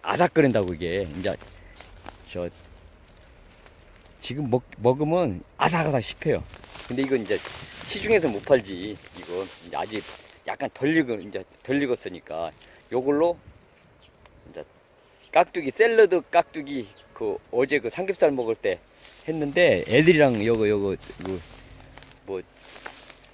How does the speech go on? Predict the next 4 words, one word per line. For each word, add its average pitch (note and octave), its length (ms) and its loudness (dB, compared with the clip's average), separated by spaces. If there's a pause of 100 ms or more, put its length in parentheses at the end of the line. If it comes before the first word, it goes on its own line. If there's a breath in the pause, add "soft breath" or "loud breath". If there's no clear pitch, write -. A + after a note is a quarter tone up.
(280)
친구들이 D3+ 440 -2 (380)
그 F#2 160 -6 (500)
애들 A#2+ 460 2
뭐 F#2 160 -4